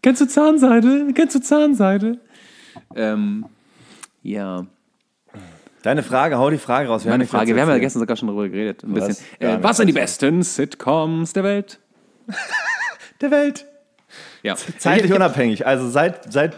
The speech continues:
Speaker 2: kannst du, hast du so ein
Speaker 1: seit
Speaker 2: Referat
Speaker 1: Mensch-,
Speaker 2: vorbereitet?
Speaker 1: ja, sicher doch. Also ich habe ein paar Fakten, was heißt Referat vorbereitet.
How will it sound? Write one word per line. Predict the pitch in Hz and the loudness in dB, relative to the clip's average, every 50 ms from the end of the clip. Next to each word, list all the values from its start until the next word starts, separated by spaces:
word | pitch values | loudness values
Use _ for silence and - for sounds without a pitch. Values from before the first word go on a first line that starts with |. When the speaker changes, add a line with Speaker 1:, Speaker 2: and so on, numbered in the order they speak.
| - - - - - - - - | -14 -20 -20 -20 -20 -20 -10 -4
Speaker 2:
kannst | - 160 185 - | -2 -2 -2 -2
du, | 180 - 180 160 | -2 -2 -2 -2
hast | - 147 170 - | -2 -2 -4 -4
du | 180 | -2
so | 151 147 | 0 0
ein | 170 160 | 2 2
Speaker 1:
seit | 160 156 | 2 2
Speaker 2:
Referat | 160 - 120 139 180 | 2 2 2 0 0
Speaker 1:
Mensch-, | - 175 | 2 2
Speaker 2:
vorbereitet? | 196 180 185 170 185 185 - | 0 0 0 0 -2 -2 -2
Speaker 1:
ja, | 160 | -4
sicher | 139 123 117 107 | -4 -4 -4 -4
doch. | 95 - - | -6 -6 -6
Also | - 127 123 | -6 -6 -4
ich | 117 160 | -2 -4
habe | 147 127 | -4 -4
ein | |
paar | - 135 123 117 | -2 -2 -2 -2
Fakten, | - - - 107 - 87 92 92 | -2 -4 -8 -10 -8 -10 -10 -10
was | 92 92 92 - | -10 -12 -12 -14
heißt | - - | -12 -10
Referat | 113 98 - 101 101 104 | -8 -6 -4 -2 -2 -2
vorbereitet. | - 120 104 98 92 92 - 98 | -2 -2 -2 -2 -4 -4 -8 -12